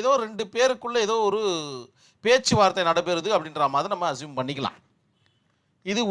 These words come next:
ஒருவர் சம்பந்தப்பட்ட விஷயம் கிடையாது, இருவர் சம்பந்தப்பட்ட விஷயமா இது பார்க்கப்படுகின்றது. ஏன்னா அதனுடைய பெயருடைய கான்செப்ட் அதுதான், கூட்டு பேரம் என்பது. இந்த ஒரு நாலு லைனை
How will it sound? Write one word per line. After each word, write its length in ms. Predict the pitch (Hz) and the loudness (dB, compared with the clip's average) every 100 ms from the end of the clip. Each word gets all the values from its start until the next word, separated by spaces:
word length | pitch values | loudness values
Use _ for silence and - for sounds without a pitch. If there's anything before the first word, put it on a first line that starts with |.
| 208 | 2
ஒருவர் 320 | 247 254 202 | 2 0 0
சம்பந்தப்பட்ட 640 | 226 226 247 233 220 214 247 190 | -2 0 0 0 -2 -2 -4 -2
விஷயம் 280 | 196 202 175 | -4 -4 -4
கிடையாது, 340 | 151 151 147 208 247 208 | -2 0 -2 -4 -8 -8
இருவர் 320 | 254 247 214 | -4 -4 -2
சம்பந்தப்பட்ட 480 | 214 208 202 185 214 175 | -4 -4 -6 -6 -8 -8
விஷயமா 320 | 165 165 185 190 | -8 -6 -4 -4
இது 80 | 156 - | -6 -4
பார்க்கப்படுகின்றது. 680 | 143 135 120 120 113 104 98 127 139 | -4 -4 -12 -14 -18 -20 -20 -14 -14
ஏன்னா 240 | 117 139 240 - _ _ _ - | -10 -10 -10 -14 _ _ _ -8
அதனுடைய 380 | 160 185 185 185 180 _ | -4 -4 -2 -2 -4 _
பெயருடைய 460 | 202 240 262 240 240 - | 0 2 0 0 -4 0
கான்செப்ட் 400 | 190 220 233 - | -2 -2 -4 -4
அதுதான், 280 | 147 143 131 | -6 -8 -10
கூட்டு 220 | 185 175 185 | -10 -12 -8
பேரம் 240 | 151 147 135 | -4 -4 -6
என்பது. 240 | 120 101 92 _ _ _ _ _ _ | -14 -16 -20 _ _ _ _ _ _
இந்த 100 | 233 254 | 0 0
ஒரு 80 | 233 | 2
நாலு 160 | 240 247 254 | 2 4 2
லைனை 200 | 330 | 2